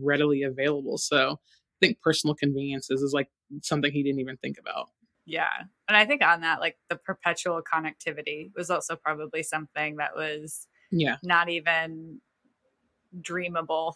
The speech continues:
Speaker 2: <laughs> yet, right?
Speaker 1: Um, and it's so funny 'cause I was, when I was going through, like, reading this and just thinking about different things, it reminded me of when I worked at the airline, and even in, like, two thousand and seven, um, I was in college and I was working there, and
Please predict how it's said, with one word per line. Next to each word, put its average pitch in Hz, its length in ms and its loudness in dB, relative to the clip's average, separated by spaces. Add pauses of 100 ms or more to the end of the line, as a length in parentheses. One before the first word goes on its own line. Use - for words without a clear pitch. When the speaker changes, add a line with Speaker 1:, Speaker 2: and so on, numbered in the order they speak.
(120)
Speaker 2:
<laughs> - 140 -20
yet, 196 480 6 (100)
right? 208 540 6 (640)
Speaker 1:
Um, 196 260 10
and 208 100 10
it's 202 140 6
so 214 120 10
funny 202 220 8
'cause 185 120 6
I 160 100 8
was, 156 200 2
when 175 140 6
I 160 60 10
was 165 180 8
going 170 340 4
through, 160 220 8
like, 143 220 4
reading 170 260 6
this 156 220 2
and 156 100 0
just - 200 0
thinking 175 280 4
about 143 200 6
different 156 280 -6
things, 151 400 4
it 170 60 4
reminded 156 400 6
me 190 80 8
of 165 60 0
when 165 100 6
I 151 80 8
worked 143 420 2 (120)
at 147 200 0
the 143 140 2 (380)
airline, 151 840 8
and 156 280 4 (680)
even 247 260 10
in, 185 160 8
like, 156 200 2 (220)
two - 220 4
thousand 156 440 6
and 127 140 -2
seven, 104 720 0 (400)
um, 151 140 4
I 156 100 8
was 165 140 6
in 147 100 2
college 196 360 6
and 147 80 2
I 131 40 2
was 135 120 -4
working 175 340 4
there, 143 160 4
and 143 300 0